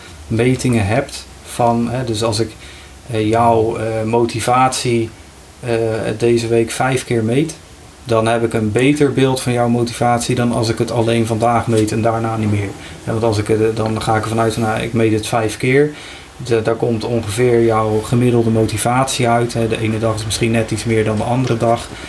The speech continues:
Maar het gemiddelde daarvan geeft wel een goed beeld van jouw motivatie.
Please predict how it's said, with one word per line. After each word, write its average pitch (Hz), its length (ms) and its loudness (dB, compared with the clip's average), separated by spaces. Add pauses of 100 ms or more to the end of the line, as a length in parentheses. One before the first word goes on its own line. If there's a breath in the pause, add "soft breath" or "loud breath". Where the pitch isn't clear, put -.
(160 loud breath)
Maar 110 260 2
het 107 120 -2
gemiddelde 120 480 2
daarvan 117 440 0
geeft 113 240 0
wel 117 80 0
een 107 60 -2
goed 113 220 -6
beeld 110 240 2
van 110 120 -4
jouw 107 180 0
motivatie. 104 520 -6